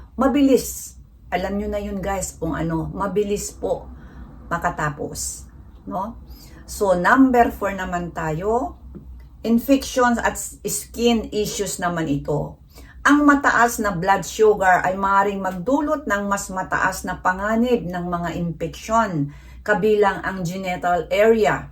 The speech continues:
Halimbawa, maaaring magdulot ito ng fungal infection tulad ng yeast infection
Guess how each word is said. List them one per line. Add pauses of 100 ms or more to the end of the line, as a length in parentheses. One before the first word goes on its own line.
(300)
Halimbawa,
maaaring
magdulot
ito
ng
fungal
infection
tulad
ng
yeast
infection